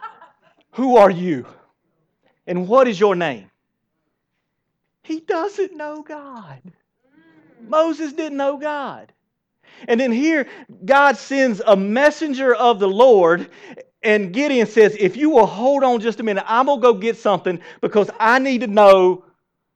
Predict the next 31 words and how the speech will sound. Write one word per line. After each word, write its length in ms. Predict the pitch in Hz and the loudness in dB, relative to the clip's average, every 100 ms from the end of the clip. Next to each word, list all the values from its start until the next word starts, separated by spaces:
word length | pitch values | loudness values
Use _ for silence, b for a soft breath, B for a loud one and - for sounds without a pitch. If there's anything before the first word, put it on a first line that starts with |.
| _ | _
if 140 | 175 - | -10 0
this 220 | 196 - | 0 0
is 140 | 160 | -8
you, 140 | 135 151 | -8 -8
God." 400 | 139 113 101 - - - _ _ _ _ _ _ _ _ _ _ _ _ _ _ _ _ _ | -8 -8 -12 -20 -20 -20 _ _ _ _ _ _ _ _ _ _ _ _ _ _ _ _ _
Can 200 | - 220 | -8 -6
I 140 | 269 285 | -6 -8
tell 360 | - 226 208 | -8 -4 -4
you 140 | 185 156 | -4 -6
that 180 | 143 135 | -6 -8
most 440 | 151 180 185 - | -8 -6 -8 -12
of 60 | 156 | -16
the 80 | |
time, 500 | 151 170 170 170 151 143 _ _ _ _ | -14 -10 -8 -8 -12 -18 _ _ _ _
the 80 | 147 | -12
people 320 | - 190 190 | -8 -8 -8
who 160 | 143 175 | -8 -6
do 180 | 160 | -6
the 100 | 151 | -8
greatest 520 | 123 117 165 180 175 - | -10 -6 -4 -4 -8 -8
work 260 | 165 170 | -8 -8
in 80 | 156 | -10
the 80 | 135 | -12
kingdom 420 | - 175 165 151 | -12 -14 -12 -12
of 80 | 143 | -6
God 220 | 165 160 | -4 -4
are 40 | |
not 240 | 135 156 147 | -4 -8 -8
good 160 | 156 | -12
church 300 | - 170 170 | -12 -12 -12
folk? 420 | - 165 - - | -12 -12 -12 -20